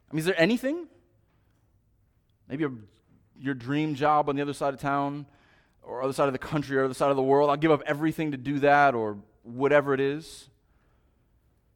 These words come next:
But if you truly understand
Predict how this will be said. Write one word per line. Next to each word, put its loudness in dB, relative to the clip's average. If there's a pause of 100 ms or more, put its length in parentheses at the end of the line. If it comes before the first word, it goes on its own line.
(2000)
But -6
if -10
you -4
truly -6
understand -8